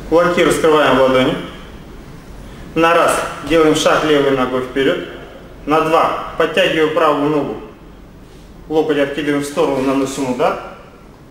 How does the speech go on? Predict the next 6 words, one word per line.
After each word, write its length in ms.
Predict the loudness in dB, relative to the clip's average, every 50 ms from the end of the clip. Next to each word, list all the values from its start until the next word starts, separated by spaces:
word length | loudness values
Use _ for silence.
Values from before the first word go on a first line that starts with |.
| -20 -20 -20 -20 -20 -20 -20 -20 -20 -20 -20 -20 -20 -20 -20 -20 -20 -18 -16 -16 -10 -4
Три. 380 | -2 -2 -2 -2 -4 -8 -12 -10 -8 -6 -2
Возвращаемся 580 | -2 -2 -2 0 0 0 0 0 -2 -6 -8
в 40 | -10
стойку. 300 | -10 -8 -8 -8 -8 -10 -12 -16 -20 -20 -20 -20 -20 -20 -20 -20 -20 -20 -20 -20 -18 -14 -14 -12 -6 -2
Раз, 360 | 0 2 2 2 2 0 0
шагаем. 460 | 0 0 0 2 2 2 2 0 -2